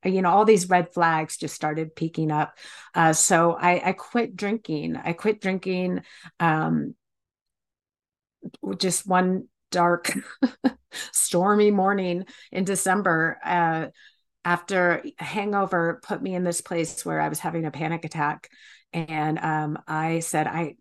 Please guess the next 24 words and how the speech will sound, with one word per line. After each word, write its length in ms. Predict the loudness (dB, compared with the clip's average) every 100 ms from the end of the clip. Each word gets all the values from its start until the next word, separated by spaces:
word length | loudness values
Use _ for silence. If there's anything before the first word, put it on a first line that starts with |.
| _ -10
I 120 | -8
have 420 | -6 -4 -4 -6
to 80 | -10
stop 320 | -4 -4 -2
doing 220 | 0 2
this. 200 | 2 -2 -8
I 60 |
have 280 | -6 -4 -4
to 80 | -6
stop 440 | -6 2 2 2 -6 _
sabotaging 880 | -8 -2 0 0 -2 -6 -8 -8 -10
myself, 560 | -8 -8 -6 -8 -8 -4
sabotaging 880 | 4 4 4 0 -2 0 -4 -6 _ _ -4
my 180 | -2 -2
parenting, 960 | -6 -6 -2 -2 -6 -8 -6 -4 -6 -8 -20 -20 -10
sabotaging 580 | 0 0 0 -4 -2 -2
my 120 | -2
relationships. 1200 | -2 -2 -2 -2 -4 -6 -6 -6 -6 -8 -10 -10 -12 -20 -12
Uh, 240 | -2 -2 0
this 320 | -2 -2 0
will 220 | 2 2
lead 340 | 0 0 -2 -4
me 360 | -4 -4 -2 0
nowhere 480 | 0 0 0 -4